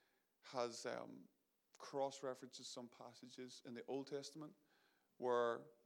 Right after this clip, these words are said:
there was prophecies around trees and around birds coming to nest in the trees,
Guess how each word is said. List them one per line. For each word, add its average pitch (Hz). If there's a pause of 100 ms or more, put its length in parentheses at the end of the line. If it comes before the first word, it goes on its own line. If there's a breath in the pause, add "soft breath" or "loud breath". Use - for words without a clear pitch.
there 123
was 120 (200)
prophecies 143
around 120
trees 131 (600 soft breath)
and 123
around 120
birds 123
coming 123
to 117
nest 117
in 113
the -
trees, 117